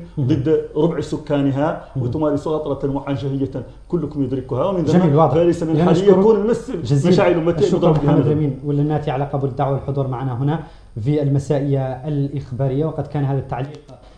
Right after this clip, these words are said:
Speaker 1: الذي يقدم عليه حزب التحالف الشعبي التقدمي اليوم، وهو تعليق الجلسات أو المشاركة في جلسات الحوار الوطني الشامل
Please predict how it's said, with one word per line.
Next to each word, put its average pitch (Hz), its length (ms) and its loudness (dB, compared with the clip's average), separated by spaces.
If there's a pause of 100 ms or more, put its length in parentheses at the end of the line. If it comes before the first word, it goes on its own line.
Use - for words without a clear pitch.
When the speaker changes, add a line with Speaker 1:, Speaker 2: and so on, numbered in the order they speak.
Speaker 1:
الذي 131 160 4
يقدم 139 320 0
عليه 131 240 -2
حزب 127 280 -8
التحالف 131 520 -6
الشعبي 127 920 -6
التقدمي 131 680 -6
اليوم، 135 360 0 (300)
وهو 127 360 2
تعليق 139 240 -2
الجلسات 123 600 -4
أو 123 460 -4
المشاركة 127 420 -2
في 113 80 -4
جلسات 120 480 -4
الحوار 127 420 -4
الوطني 123 280 -6
الشامل 135 400 -4